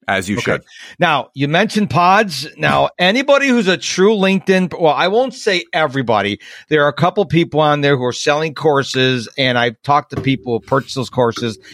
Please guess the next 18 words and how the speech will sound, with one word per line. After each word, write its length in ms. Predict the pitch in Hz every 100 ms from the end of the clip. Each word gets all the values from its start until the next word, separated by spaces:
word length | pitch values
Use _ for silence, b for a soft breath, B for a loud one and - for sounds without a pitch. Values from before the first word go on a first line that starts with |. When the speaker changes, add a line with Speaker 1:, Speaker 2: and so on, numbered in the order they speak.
| B
Speaker 2:
and 120 | 127
it's 120 | 127 131
all 200 | 127 139
about 180 | 139
engagement 520 | 139 127 123 113 117 113
pods, 360 | 113 113 110 b b b
which 320 | 147 226 214
are 160 | 202
against 640 | 165 143 160 170 185 - -
LinkedIn's 680 | 127 139 147 160 147 143
terms 300 | - 131 131
of 60 | 127
services. 560 | - 113 104 - 180 -
Speaker 1:
Correct. 380 | 117 104 -
Speaker 2:
So 560 | - 190 175 165 156 - _ _ _ _ _ _ 113
you're 200 | 135 220
on 140 | 202
fire. 520 | 170 160 156 139 135